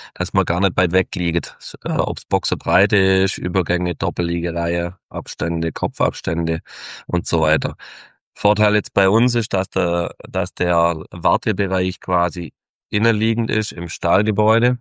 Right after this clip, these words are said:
Und entsprechend, ähm, kann der dann quasi, der Wartebereich, der vom Melkkarussell ist, umgebaut werden,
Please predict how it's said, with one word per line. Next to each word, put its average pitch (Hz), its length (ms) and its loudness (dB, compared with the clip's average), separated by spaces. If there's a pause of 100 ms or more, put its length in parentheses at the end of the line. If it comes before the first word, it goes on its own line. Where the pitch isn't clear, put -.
(420)
Und 90 540 0
entsprechend, 90 840 -2
ähm, 85 720 2 (160)
kann 87 260 -4
der 87 160 2
dann 90 160 -2
quasi, 90 540 -2 (160)
der 80 120 -4
Wartebereich, 82 440 -2
der - 100 -6
vom 80 320 -6
Melkkarussell 92 640 0
ist, 85 140 -4
umgebaut 92 540 0
werden, 92 280 4